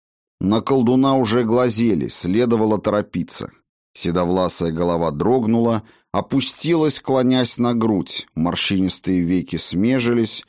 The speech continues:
и рука, сжимавшая посох, внезапно утратила твердость. Волшебник зашатался точно пьяный. Кто-то из соседей тревожно вскрикнул, и к колдуну бросилось несколько человек.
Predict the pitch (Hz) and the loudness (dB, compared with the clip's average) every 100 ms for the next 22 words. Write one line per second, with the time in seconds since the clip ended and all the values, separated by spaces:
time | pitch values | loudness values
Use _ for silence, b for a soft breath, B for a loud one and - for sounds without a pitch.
0 | b b _ 82 87 87 - 135 147 117 | b b _ -2 -2 0 0 2 2 2
1 | 113 123 123 117 - 117 98 - 113 107 | 2 2 2 0 0 0 0 0 0 0
2 | 110 101 98 101 85 95 - 101 90 - | -2 -2 0 2 2 0 0 0 0 -2
3 | 80 80 85 87 - 87 67 58 - - | -4 -4 -4 -4 -2 -2 -2 -4 -10 -14
4 | - - _ _ _ _ _ - 82 92 | -16 -20 _ _ _ _ _ -10 -4 -2
5 | - 113 92 101 90 95 110 - 139 131 | 0 0 0 0 0 -2 -2 -2 -2 0
6 | 113 123 113 113 104 113 120 82 55 - | -2 -2 0 -2 -2 -2 0 -2 -4 -10
7 | _ _ _ _ - - 135 131 135 120 | _ _ _ _ -10 0 0 2 0 0
8 | - 123 - 156 147 139 131 127 123 139 | -2 -2 0 0 0 0 0 0 2 2
9 | 113 120 - - 160 165 - 98 71 b | 2 -2 -4 -4 -2 -2 -2 -2 -2 b
10 | b b 107 98 135 131 117 139 165 143 | b b -4 -2 0 2 4 4 4 2
11 | 110 139 131 135 131 117 101 - 104 - | 2 2 2 0 0 0 0 0 -4 -4
12 | - 110 107 82 65 - | -2 0 0 0 -4 -10